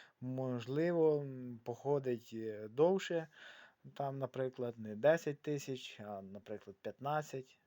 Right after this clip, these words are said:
чи, чи двадцять, хоч-, хоча чехословацькі так і ходили. Ну, побачимо, побачимо. Склад-, поставиться на, а, м, раму, збереться мотоцикл, тоді буде видно.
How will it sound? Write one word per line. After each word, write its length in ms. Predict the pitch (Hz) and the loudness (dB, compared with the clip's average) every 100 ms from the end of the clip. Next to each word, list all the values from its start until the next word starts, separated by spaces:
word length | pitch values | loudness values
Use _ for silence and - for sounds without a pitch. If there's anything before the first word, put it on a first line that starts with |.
| _ | _
чи, 160 | - - _ _ | -20 -20 _ _
чи 160 | - 92 | -20 -14
двадцять, 540 | 98 123 131 127 110 | 0 2 2 -2 -12
хоч-, 340 | - 107 - | -14 -18 -18
хоча 300 | - - 123 | -20 -4 -2
чехословацькі 680 | 110 - - 117 117 113 - | -2 -6 -10 0 0 0 -6
так 220 | - 107 - | -10 -12 -12
і 40 | |
ходили. 380 | - 101 95 - - _ - - - - - - | -18 -10 -8 -10 -16 _ -20 -20 -18 -18 -20 -14
Ну, 80 | 196 | -10
побачимо, 600 | 202 247 202 135 107 101 - | -6 0 2 2 -4 -10 -12
побачимо. 500 | 139 156 120 - 98 95 _ _ _ - - | -6 -2 -2 -4 -14 -18 _ _ _ -18 -16
Склад-, 380 | - - 135 143 | -12 -4 -4 -4
поставиться 800 | - 135 - 156 143 135 - 123 | -12 -8 0 0 0 -2 -6 -8
на, 140 | 120 117 113 107 107 107 101 | -8 -8 -8 -8 -10 -12 -14
а, 560 | 104 104 101 101 101 101 | -16 -16 -16 -18 -18 -18
м, 520 | 104 101 98 95 98 | -18 -18 -18 -18 -10
раму, 480 | 127 165 165 143 131 - 107 | -4 -4 -4 -6 -8 -14 -18
збереться 500 | 113 123 117 - 107 | -4 0 0 -4 -12
мотоцикл, 600 | 104 - 104 147 143 131 120 _ - - - _ _ | -10 -12 -8 -6 -6 -8 -14 _ -20 -20 -20 _ _
тоді 200 | - 117 | -14 -12
буде 240 | 107 107 | -6 -2
видно. 360 | 98 90 98 | 0 -2 -4